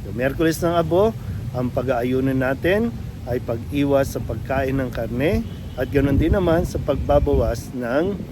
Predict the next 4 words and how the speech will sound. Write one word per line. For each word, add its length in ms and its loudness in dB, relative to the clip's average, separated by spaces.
ah, 480 0
pagkain 560 2
natin 460 -4
sa 240 -6